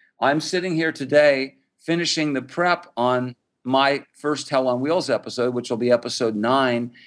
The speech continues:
and I start shooting it this coming Monday. So, uh, I, I am directing an episode, and I'll be starting, uh, on Monday, and it'll be episode nine, and, you know, uh, let's see how I do. I hope the fans like what I've got. It's a pretty interesting episode,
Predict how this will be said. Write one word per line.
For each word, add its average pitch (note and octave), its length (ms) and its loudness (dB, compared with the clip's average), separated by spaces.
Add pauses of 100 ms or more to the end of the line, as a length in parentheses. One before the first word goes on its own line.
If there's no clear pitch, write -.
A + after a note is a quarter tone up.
(120)
and C3 160 2
I C#3 60 4
start D3+ 320 2
shooting F#3 360 0
it B2+ 140 -4
this C3 160 -6
coming C3+ 340 -4
Monday. D#3+ 460 -4 (420)
So, C3+ 480 4
uh, B2 480 4 (140)
I, B2+ 220 2
I B2 200 0
am E3 140 0
directing B2 400 -2
an A#2 80 -6
episode, A#2 520 -4
and B2 120 -4
I'll A2+ 140 -2
be B2 240 0
starting, B2 540 2
uh, A2+ 200 -6
on A2+ 220 -4
Monday, A#2 320 -2
and B2 140 -2
it'll A#2+ 120 0
be A#2+ 140 4
episode B2 400 2
nine, B2+ 320 2
and, B2 220 -2 (280)
you C3 120 0
know, C3 340 4
uh, A#2+ 380 6
let's C3+ 180 2
see D3+ 140 -2
how C#3 180 2
I C#3+ 120 6
do. E3 200 2
I C3+ 60 2
hope C3 180 -2
the B2+ 80 -8
fans C3 320 -4
like B2+ 240 0
what C3+ 80 -2
I've A#2 140 2
got. C3+ 260 2
It's - 140 -6
a A2+ 40 -12
pretty D#3+ 280 2
interesting B2 420 -4
episode, A#2 360 -2